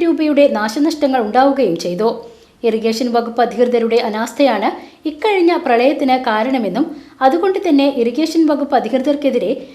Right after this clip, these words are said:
നടപടി ഉണ്ടാകണമെന്നും ആവശ്യപ്പെട്ടുകൊണ്ട് ജില്ലാ കളക്ടർക്ക്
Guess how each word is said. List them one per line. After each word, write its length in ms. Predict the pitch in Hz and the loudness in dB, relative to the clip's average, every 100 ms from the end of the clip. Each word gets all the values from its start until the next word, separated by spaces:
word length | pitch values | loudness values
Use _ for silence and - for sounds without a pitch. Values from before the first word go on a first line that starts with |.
| - 262 | -2 2
നടപടി 380 | 262 330 381 349 | 2 2 0 0
ഉണ്ടാകണമെന്നും 600 | 240 285 302 285 285 269 262 | 2 2 4 2 4 2 0
ആവശ്യപ്പെട്ടുകൊണ്ട് 680 | 202 247 302 285 277 233 180 170 175 | -4 -4 -4 -4 -2 -2 -4 -8 -8
ജില്ലാ 200 | 226 226 240 | -4 -4 -2
കളക്ടർക്ക് 480 | 247 240 277 - | -2 -2 -4 -6